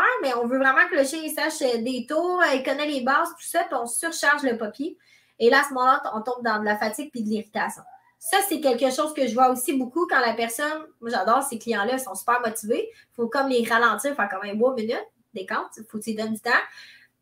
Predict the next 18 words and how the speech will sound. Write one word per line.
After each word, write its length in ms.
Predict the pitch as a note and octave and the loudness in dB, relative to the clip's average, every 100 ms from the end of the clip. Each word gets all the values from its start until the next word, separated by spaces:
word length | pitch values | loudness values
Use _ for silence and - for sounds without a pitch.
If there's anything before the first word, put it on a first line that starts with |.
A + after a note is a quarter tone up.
| _ B3+ | _ -2
Une 160 | B3+ | 4
fois 120 | F#4+ A4 G4+ | 8 8 6
que 80 | |
ce 60 | D#4 | 0
client-là 380 | C#4+ C#4 C#4 E4+ | 2 6 6 6
a 20 | |
comme 200 | D#4 C4 | 4 0
catché 380 | C#4+ B3+ B3+ E4+ | 2 2 0 -2
quelle 160 | D#4+ | 0
énergie 380 | C#4 C4 B3+ D#4 | 0 0 -2 -4
qu'il 80 | - | 0
doit 140 | C4 | 2
mettre 180 | C4 C#4 | 2 2
à 80 | A#3 | 2
la 100 | A3+ | 2
bonne 80 | A3+ | 2
place, 320 | C#4 E4+ - | 4 4 2
là, 200 | D#4+ E4 | -4 -4